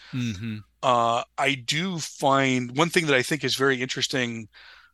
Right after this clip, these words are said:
Speaker 2: that, that doesn't get raised in the, you know, the, uh,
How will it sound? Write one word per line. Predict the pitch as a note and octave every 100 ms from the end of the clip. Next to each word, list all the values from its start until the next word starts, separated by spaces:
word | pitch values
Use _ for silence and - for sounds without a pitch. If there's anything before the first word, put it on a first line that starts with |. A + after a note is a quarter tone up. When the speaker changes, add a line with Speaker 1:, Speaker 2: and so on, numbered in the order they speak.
| -
Speaker 2:
that, | B2+ A#2+ C3+
that | C3+
doesn't | D#3+ D#3
get | C3 B2+
raised | B2 B2 -
in | A#2+
the, | A#2 B2
you | C3
know, | A#2
the, | A#2 C3 C3 C#3+
uh, | D#3 B2+ A2+ A#2